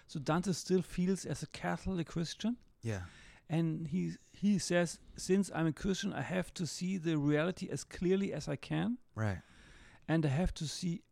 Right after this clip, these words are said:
Speaker 1: every human being in his, uh, life conduct, uh, committing sins or, or, or leading a brave life so clearly." And the interesting s-, thing is that Auerbach points out in Dante that doing this
Speaker 2: Mm-hmm.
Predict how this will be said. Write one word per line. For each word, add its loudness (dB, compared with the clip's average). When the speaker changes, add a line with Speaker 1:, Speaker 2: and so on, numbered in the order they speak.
Speaker 1:
every 2
human 4
being 2
in 4
his, 0
uh, 0
life 2
conduct, 2
uh, -16
committing 4
sins 2
or, 0
or, 0
or 2
leading 2
a 4
brave 4
life 2
so 4
clearly." 6
And 4
the 2
interesting 2
s-, -12
thing 4
is 0
that 0
Auerbach 2
points 10
out 0
in 4
Dante 4
that 2
doing 8
this 2
Speaker 2:
Mm-hmm. -6